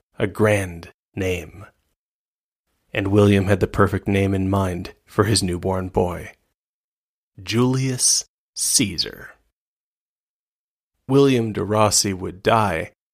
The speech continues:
when his son Julius Caesar de Rossi was not even ten, and so William would not live to see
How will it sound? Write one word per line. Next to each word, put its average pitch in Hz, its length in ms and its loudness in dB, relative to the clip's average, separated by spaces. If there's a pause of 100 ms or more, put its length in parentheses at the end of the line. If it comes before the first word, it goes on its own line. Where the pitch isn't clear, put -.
(140)
when 98 160 -10
his 98 160 -2
son 104 340 2
Julius 98 500 -2
Caesar 123 460 2
de 98 100 -4
Rossi 95 440 -2
was 98 180 -6
not 98 200 -4
even - 240 -10
ten, - 500 -10 (880)
and 110 180 -4
so 113 360 2 (320)
William 135 440 0
would 117 120 -4
not 117 320 -8
live 117 260 -4
to - 140 -6
see 104 500 0